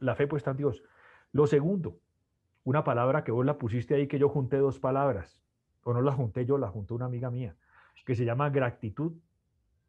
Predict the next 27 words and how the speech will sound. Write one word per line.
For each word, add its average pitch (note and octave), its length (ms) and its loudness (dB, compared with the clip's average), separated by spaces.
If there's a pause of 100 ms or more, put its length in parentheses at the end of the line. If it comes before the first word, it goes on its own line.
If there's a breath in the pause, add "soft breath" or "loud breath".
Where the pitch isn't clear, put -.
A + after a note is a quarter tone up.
(160)
que A#2 200 0
es - 200 -6
actitud C#3 560 -4
más E3 200 0
gratitud, B2 500 -2 (120)
que A#2+ 100 -6
es A2+ 80 -2
diferente. A2 560 -4 (680)
Es B2 120 -4
tener E3+ 240 4
actitud C#3+ 320 -2
para E3 180 -2
la A#2+ 60 -4
vida. E3 220 0
A A2 40 -6
mí C3 120 -2
todo F#3 280 4
lo E3+ 140 0
que D3 100 -4
me B2 140 -2
pasa, C#3 400 -8
o A2+ 100 -12
que, D3 140 -2
bueno, D#3+ 320 0
yo C3+ 140 0
me D#3+ 100 0
como E3 380 0